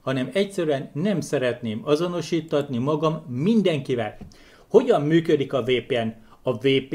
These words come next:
N működése során az eszközöd, például a számítógéped, vagy okostelefonod, vagy akármi, az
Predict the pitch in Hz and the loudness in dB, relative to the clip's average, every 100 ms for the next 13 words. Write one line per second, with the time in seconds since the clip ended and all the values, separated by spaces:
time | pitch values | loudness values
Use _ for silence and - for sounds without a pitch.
0 | 147 139 135 143 143 131 135 147 135 - | 0 2 0 2 2 2 2 2 0 0
1 | 127 120 123 160 - 135 - 139 127 - | 0 2 2 0 -2 -4 -2 -2 -2 -2
2 | 120 107 160 - - 143 131 127 127 104 | -2 0 -2 -2 2 2 4 0 0 -2
3 | - 127 165 226 214 190 185 170 156 151 | -6 -4 -2 0 0 0 0 0 0 0
4 | 117 117 110 - - 151 127 - 131 127 | -2 -2 -4 -2 2 2 0 0 0 0
5 | 127 151 156 113 113 113 - 196 - 135 | -2 0 0 0 -4 -4 0 0 0 -2
6 | 110 107 110 127 185 - - - 151 147 | -2 -2 -2 -2 -2 -6 -20 -2 -2 -2